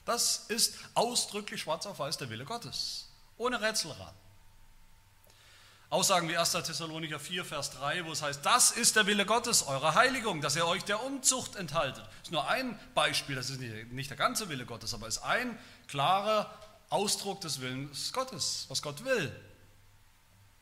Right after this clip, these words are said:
Und das, was Gott im Geheimen plant, sein Masterplan, der geschieht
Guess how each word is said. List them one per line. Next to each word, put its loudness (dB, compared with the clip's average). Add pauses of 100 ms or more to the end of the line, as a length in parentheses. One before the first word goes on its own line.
(1800)
Und -8
das, 4
was 2
Gott 0
im -6
Geheimen 4
plant, 4
sein 2
Masterplan, 2
der 0
geschieht -2